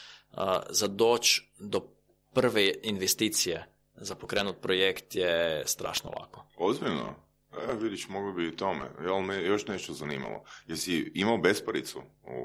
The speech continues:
Speaker 2: tipa, od dvije tisuće devete do danas?
Speaker 1: Što je besparica?
Speaker 2: Što je besparica?
Speaker 1: Da.
Speaker 2: Ono da
Speaker 1: Da, ajmo
Speaker 2: fakat ne
Speaker 1: definirat
Speaker 2: znaš,
Speaker 1: besparicu.
Speaker 2: da, da recimo nemaš za, ne znam,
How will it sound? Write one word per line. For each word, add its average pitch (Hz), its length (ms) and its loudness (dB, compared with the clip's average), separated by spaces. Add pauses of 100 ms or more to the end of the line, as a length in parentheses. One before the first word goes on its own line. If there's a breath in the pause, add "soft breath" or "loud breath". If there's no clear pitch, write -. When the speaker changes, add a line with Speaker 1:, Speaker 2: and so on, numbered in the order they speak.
(260)
Speaker 2:
tipa, - 240 -6 (340)
od 73 120 -4 (260)
dvije 78 200 2
tisuće 73 140 2
devete 69 280 -2
do 67 120 -12
danas? 62 460 -6 (540 loud breath)
Speaker 1:
Što - 160 6
je 226 40 4
besparica? 104 480 4 (100)
Speaker 2:
Što - 180 -2
je 98 60 4
besparica? 85 480 2
Speaker 1:
Da. 80 120 4
Speaker 2:
Ono 87 200 2
da 73 80 0
Speaker 1:
Da, 156 80 6
ajmo 165 80 6
Speaker 2:
fakat 175 140 6
ne 214 80 6
Speaker 1:
definirat 202 280 6
Speaker 2:
znaš, 175 120 8
Speaker 1:
besparicu. 104 440 4
Speaker 2:
da, 98 160 4 (200)
da 110 140 8
recimo 120 420 4
nemaš 107 380 4
za, 92 420 2 (480)
ne 60 180 -14
znam, - 200 -14